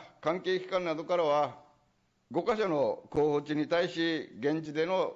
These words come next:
再建を望む声が一番多く寄せられており、合わせまして、早期の再建、町機能の集約化といった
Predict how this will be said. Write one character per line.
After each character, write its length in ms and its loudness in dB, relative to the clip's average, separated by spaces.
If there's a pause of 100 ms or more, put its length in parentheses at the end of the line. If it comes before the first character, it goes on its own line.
(160)
再 260 -2
建 240 0
を 100 2
望 260 0
む 100 -2
声 240 0
が 180 2
一 220 -6
番 260 0
多 160 4
く 220 -10 (240)
寄 100 -2
せ 140 0
ら 100 2
れ 140 0
て 100 -4
お 100 2
り、 220 -2 (480)
合 120 0
わ 80 2
せ 100 0
ま 120 0
し 120 -10
て、 340 0 (1200)
早 240 0
期 100 -2
の 220 0
再 180 -2
建、 320 0 (720)
町 260 -2
機 120 -6
能 160 2
の 260 0
集 220 -2
約 200 0
化 260 2 (180)
と 100 0
い 60 0
っ 40 -2
た 320 0